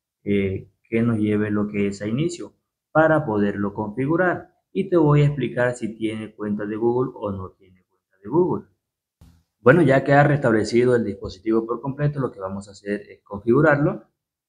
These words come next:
pero te voy a explicar algo. Si tu dispositivo, eh, aparece este candadito que aparece aquí, es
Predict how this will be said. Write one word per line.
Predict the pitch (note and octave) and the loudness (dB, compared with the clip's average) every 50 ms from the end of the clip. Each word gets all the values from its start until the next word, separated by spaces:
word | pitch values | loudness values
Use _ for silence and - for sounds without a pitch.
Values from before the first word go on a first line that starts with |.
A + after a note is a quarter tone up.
| _ _ _ _ _ _ _ _ _ | _ _ _ _ _ _ _ _ _
pero | - F3 F3+ F3+ F3 D3+ | 2 4 4 4 4 4
te | D3 C3+ | 4 4
voy | C3 B2+ C3 C3 | 4 6 4 4
a | |
explicar | C3 B2+ - B2 A2 G#2+ A#2+ G#2+ F#2 F2 F2+ | 2 0 -2 -2 -2 0 0 0 0 0 -2
algo. | F2 F2 F2 F2 - _ _ _ _ _ _ _ _ _ _ _ _ _ - | -4 -6 -6 -12 -16 _ _ _ _ _ _ _ _ _ _ _ _ _ -6
Si | C3 | -4
tu | - - B2+ | 2 2 4
dispositivo, | A#2+ A#2 A#2 B2 B2 G#2+ A#2 A#2 C3 E3 E3 D3+ D#3 F3 G3 - - - | 4 4 2 2 -2 -2 -2 0 4 6 6 6 6 4 0 -4 -8 -10
eh, | - G#2+ G#2 G2+ G2 F2+ - | -4 0 0 2 0 0 -2
aparece | G2 F#2+ F#2+ - G2 G#2 A#2+ B2 - A#2+ A2+ A#2 A#2+ | -4 -4 -2 -2 -2 -2 -2 -4 -4 -4 -2 -2 -2
este | A#2 - A#2 G#2 | -2 -4 -6 -4
candadito | G#2 G#2 G2+ G2+ G2+ A2+ A#2 A#2+ A#2 G#2 | -2 0 2 2 2 2 0 0 0 -2
que | A2+ | -2
aparece | G#2+ A2+ A#2 A#2+ A#2 A#2 C3+ | -2 0 0 -2 -2 -4 -6
aquí, | C3 - - C#3+ C#3+ - - - | -8 -6 -4 -4 -4 -4 -4 -12
es | A2+ G#2+ | -16 -16